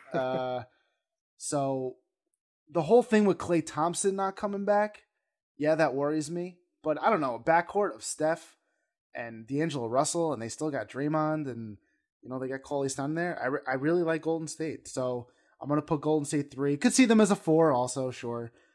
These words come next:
Speaker 2: Um, Portland,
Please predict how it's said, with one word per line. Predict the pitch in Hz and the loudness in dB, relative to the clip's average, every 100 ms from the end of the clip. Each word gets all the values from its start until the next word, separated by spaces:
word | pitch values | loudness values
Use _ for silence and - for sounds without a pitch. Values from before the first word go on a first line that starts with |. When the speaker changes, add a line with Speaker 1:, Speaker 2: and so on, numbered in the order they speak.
| _ | _
Speaker 2:
Um, | 123 127 123 120 120 117 117 - _ _ _ _ _ _ _ _ _ _ _ _ _ _ _ _ - | -8 -6 -4 -4 -6 -6 -10 -14 _ _ _ _ _ _ _ _ _ _ _ _ _ _ _ _ 0
Portland, | 185 202 196 202 208 185 | 4 4 6 6 6 2